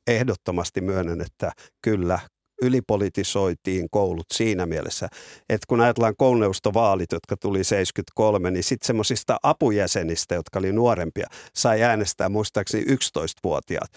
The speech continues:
Ja kun nämä vaalit käytiin yleensä poliittisin tunnuksin, totta kai useissa koulussa oli tämmöisiä, ö, hauskoja muita, mutta pääosin poliittisin tunnuksin. Eli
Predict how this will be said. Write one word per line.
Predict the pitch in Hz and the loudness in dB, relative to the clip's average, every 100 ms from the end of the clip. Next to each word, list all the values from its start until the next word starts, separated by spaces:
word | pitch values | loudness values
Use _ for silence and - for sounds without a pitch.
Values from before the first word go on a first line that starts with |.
| - - | -20 -4
Ja | 113 | -2
kun | 131 127 | 2 4
nämä | 127 127 | 4 4
vaalit | 160 180 135 - | 4 4 2 0
käytiin | 139 123 131 131 | 2 2 2 2
yleensä | 135 127 135 | 2 0 -2
poliittisin | - 190 127 - - 110 - | 0 2 2 0 -2 -2 0
tunnuksin, | 131 104 80 - 87 | 0 0 -2 -4 0
totta | 156 - 139 | 0 0 2
kai | 127 | 2
useissa | 117 120 110 92 | 2 2 0 0
koulussa | 110 101 87 98 | 0 0 0 -4
oli | 87 | -2
tämmöisiä, | 107 92 - 107 - - - - - | -2 -2 0 -2 -2 -12 -18 -12 -2
ö, | 107 104 - 117 107 - | 0 0 -2 -6 -6 -14
hauskoja | - 113 131 117 - 117 | -10 0 0 0 0 2
muita, | 110 151 117 - 90 - - - | 4 4 2 0 -4 -6 -20 -8
mutta | 123 120 131 - | -4 0 0 4
pääosin | 185 214 131 117 113 | 4 6 4 2 2
poliittisin | 156 151 113 - 107 101 | 4 4 2 0 -2 2
tunnuksin. | 147 113 85 - 62 - - | 2 2 -2 -6 -8 -10 -2
Eli | 131 147 | 0 0